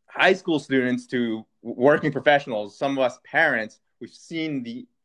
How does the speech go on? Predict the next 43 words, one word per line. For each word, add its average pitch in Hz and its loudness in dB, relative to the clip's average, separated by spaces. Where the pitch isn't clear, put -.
evolution 131 0
of 107 0
how 120 2
cannabis 139 -6
plays 143 -2
a 123 -8
role 123 -2
in 110 -10
our 101 -4
lives. 95 -8
So 104 -6
looking 135 -4
at 117 0
high 131 0
school, 117 -8
it 180 -6
was 165 -6
pure 143 -4
recreational, 95 -6
community, 120 -6
social. 113 -2
Um, 113 0
but 120 4
as 123 0
you 131 -20
kind 147 0
of 135 -6
evolved 131 0
into 127 -12
a 123 -8
young 120 -6
professional, 131 -4
it's - -10
kind 160 2
of 147 0
started 147 0
to - -20
take 143 -6
on 135 -4
another 127 0
role. 104 -4
You 117 -10
had 120 -4